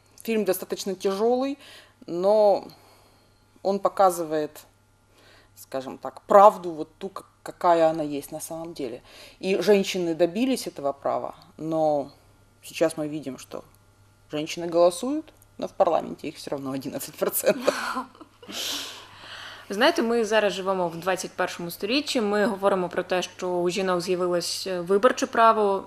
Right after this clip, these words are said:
Speaker 2: і в нас є право на освіту, але які ще проблеми залишаються, окрім парламенту, знову ж таки, окрім того, що жінок дуже мало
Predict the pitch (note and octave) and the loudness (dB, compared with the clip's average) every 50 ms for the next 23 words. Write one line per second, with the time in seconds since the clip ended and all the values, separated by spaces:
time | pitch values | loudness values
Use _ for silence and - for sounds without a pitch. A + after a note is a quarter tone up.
0 | - - - F#3+ G3 G3+ G3 G3 - F#3+ F3+ E3+ E3 E3 - - F#3 F3 F3 F3 | -12 -10 -2 2 4 4 4 4 2 0 0 -2 -2 -2 2 4 4 4 4 0
1 | E3 E3 E3 E3 - - - G3+ A3+ B3 B3 B3 A#3 A3 - - - - - - | -2 -4 -4 -4 -6 -6 -4 -2 -2 -2 0 -2 -2 -2 -4 -8 -16 -16 -18 -12
2 | - - F#3+ G3 A3+ A#3+ B3 A#3 G#3+ G#3 G#3 - D4+ D4+ - - C#4 B3 - G#3 | -4 0 2 4 4 4 6 6 4 4 2 2 -2 0 0 0 0 2 2 0
3 | F#3+ F3 F#3 F3+ E3+ E3 D#3+ E3 E3+ E3+ - - C4 D4 D#4+ D4 - - - F#3+ | 0 2 2 2 2 0 -2 -4 -4 -6 -2 0 4 4 4 4 2 -2 -4 -2
4 | F3 F3 E3+ - - - - - G3+ - - A3+ G#3+ F3+ E3 - - - F3 E3+ | -2 -2 -4 -6 -12 -14 -4 -2 -2 0 2 2 2 2 0 -2 0 0 2 2
5 | E3 E3+ G#3 B3+ C4+ B3 - A#3 A#3+ G#3+ G3 F#3+ - - G3+ - F#3+ F#3 F#3 F3 | 4 4 4 4 2 2 0 0 0 -2 -4 -4 -6 -8 -8 -4 -2 -2 0 -2
6 | G3+ - - G#3 G3 G3+ F#3+ G#3 G3 G3 F#3+ - - - - G3 F#3 G3 A3 G3+ | -2 -6 -6 -6 -6 -4 -2 -2 -2 -2 -4 -6 -8 -6 -4 -4 -2 -2 -2 -2
7 | G3+ G3 F#3+ F3+ F3+ A3 G#3+ F#3+ F#3+ F3+ F3 F3 E3+ E3+ E3 E3 E3 E3 | -2 0 -2 -2 -2 -2 -2 -2 0 2 2 2 2 2 0 -2 -4 -6